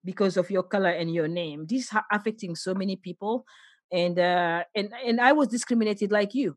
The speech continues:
really. And so it's so important. Let's talk about the discrimination part because, but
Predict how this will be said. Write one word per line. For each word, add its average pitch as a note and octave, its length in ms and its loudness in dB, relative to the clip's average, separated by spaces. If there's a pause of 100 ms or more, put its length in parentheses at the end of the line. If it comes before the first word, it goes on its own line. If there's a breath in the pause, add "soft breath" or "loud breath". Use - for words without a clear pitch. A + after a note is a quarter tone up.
really. C#4+ 480 2
And A#3 140 2
so B3+ 140 4
it's B3 160 2
so E4+ 80 0
important. C4 260 2
Let's C#4 140 2
talk C#4+ 160 0
about A3+ 220 4
the G3 60 -4
discrimination F#3+ 680 -4
part D#3+ 240 -2
because, F3+ 340 -4 (300 loud breath)
but A3+ 120 -2